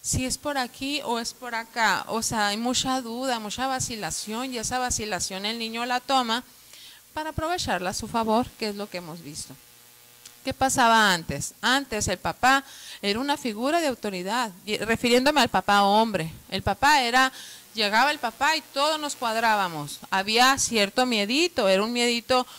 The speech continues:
que le llamamos un miedito santo, ¿no? Porque es un miedo, eh, permitido, es un miedo, pues, tolerado. Entonces, eh, eh, el papá llegaba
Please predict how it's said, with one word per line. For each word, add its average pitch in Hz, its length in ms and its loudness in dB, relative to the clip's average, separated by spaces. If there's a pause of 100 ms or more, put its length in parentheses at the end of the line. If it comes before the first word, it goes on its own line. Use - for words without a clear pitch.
(320)
que 247 100 2
le 233 140 4
llamamos 226 500 2
un 294 100 -4
miedito 285 460 0
santo, 240 540 -2
¿no? 220 160 -4
Porque 240 240 -6
es 240 140 -2
un 262 160 -4
miedo, 254 460 2 (760)
eh, 196 280 -4
permitido, 220 720 -2
es - 120 -6
un 233 140 -10
miedo, 233 380 -2 (760)
pues, 262 240 0
tolerado. 254 800 2 (240)
Entonces, 247 460 -10
eh, 214 680 2
eh, 240 120 4
el 269 80 4
papá 311 320 2
llegaba 269 580 4